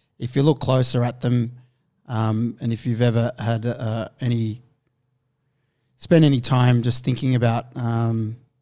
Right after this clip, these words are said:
you know, uh, how you'd like to live your life or what makes you happy, et cetera, it's all kinda tied in there.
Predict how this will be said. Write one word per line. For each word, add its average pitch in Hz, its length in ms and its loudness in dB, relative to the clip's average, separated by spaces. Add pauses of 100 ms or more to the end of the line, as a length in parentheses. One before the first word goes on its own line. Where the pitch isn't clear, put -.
(460)
you 135 140 0
know, 120 180 2 (260)
uh, 120 300 -2
how 120 140 2
you'd 120 200 4
like 120 180 -4
to 113 80 -10
live 147 200 -2
your 147 100 2
life 123 480 0
or 113 320 -4
what 127 220 -8
makes 127 260 -4
you 120 60 -2
happy, 120 380 -2
et 113 80 -6
cetera, 120 300 -4
it's 120 100 -8
all 135 200 -2
kinda 127 240 -2
tied 117 300 -6
in 117 180 -6
there. 113 240 -6